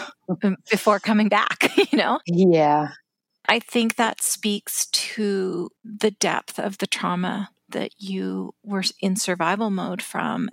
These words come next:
Speaker 2: And some of the books I'm reading right now are about healing from childhood trauma. And, you know, one of the
Speaker 1: Mm-hmm.
Speaker 2: concepts is that as humans, we have these coping skills that we,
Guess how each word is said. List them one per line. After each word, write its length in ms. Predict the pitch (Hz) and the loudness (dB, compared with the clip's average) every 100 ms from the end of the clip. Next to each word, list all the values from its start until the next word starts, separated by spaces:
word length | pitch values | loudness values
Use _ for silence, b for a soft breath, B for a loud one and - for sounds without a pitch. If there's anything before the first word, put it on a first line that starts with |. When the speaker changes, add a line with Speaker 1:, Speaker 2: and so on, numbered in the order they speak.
| - | -2
Speaker 2:
And 360 | 190 190 185 B B B B - - | 0 0 -2 B B B B -8 0
some 200 | - 247 | 2 2
of 60 | |
the 80 | 240 | 2
books 240 | 226 220 | 0 0
I'm 140 | 226 208 | 2 2
reading 240 | 208 208 | 2 0
right 180 | 202 190 | 0 0
now 520 | 202 196 220 202 185 - | 2 4 2 2 -2 -2
are 320 | 180 190 190 | -2 0 -2
about 540 | 196 196 202 190 196 - | -6 -4 -2 0 -2 -6
healing 520 | - 214 202 190 185 | -8 -2 0 0 -2
from 200 | 202 190 | -2 -4
childhood 480 | - 196 180 - 202 | -2 -2 -4 -4 -4
trauma. 600 | - 202 190 190 190 165 - | -4 -2 -2 0 -2 -2 -2
And, 340 | 196 185 185 B B B B _ _ _ | -2 -2 -4 B B B B _ _ _
you 80 | - | -6
know, 60 | 202 | -4
one 280 | 196 208 202 | 0 0 0
of 220 | 202 214 | -2 -2
the 80 | 202 | -6
Speaker 1:
Mm-hmm. 120 | - 208 | 0 0
Speaker 2:
concepts 640 | 220 226 170 - - - | 2 2 2 -2 -4 -4
is 240 | 202 196 - | -2 -2 -2
that 420 | 190 180 180 - - _ _ _ _ - | -2 -2 -2 -4 -8 _ _ _ _ -4
as 320 | 202 - - | -2 -2 -2
humans, 480 | 220 262 196 185 - | 0 2 0 -2 -4
we 200 | 202 196 | -2 -2
have 400 | - 185 196 - | -2 -2 -2 -4
these 260 | 202 202 - | -4 -2 -4
coping 440 | - 208 - 226 | -4 -6 -2 0
skills 560 | - - 175 170 214 - | 0 -4 -6 -4 -6 -4
that 180 | 190 - | -4 -2
we, 280 | 208 196 | -4 -4